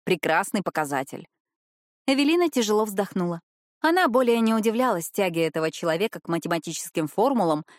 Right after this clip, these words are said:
и лишь думала о том, чтобы авантюра не привела к чему-то плохому.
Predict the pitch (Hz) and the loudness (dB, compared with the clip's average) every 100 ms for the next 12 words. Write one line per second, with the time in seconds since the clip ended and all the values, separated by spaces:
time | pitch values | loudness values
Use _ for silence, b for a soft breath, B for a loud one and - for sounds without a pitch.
0 | b b - 381 330 262 277 254 220 214 | b b -4 0 2 2 4 4 4 0
1 | 233 269 220 190 180 170 160 156 214 262 | 2 0 0 0 2 2 2 0 0 2
2 | 180 143 - 262 233 220 196 196 - - | 2 0 2 2 2 0 2 2 0 -6
3 | 175 175 175 180 175 214 180 143 | -6 -4 -2 -2 0 0 0 -4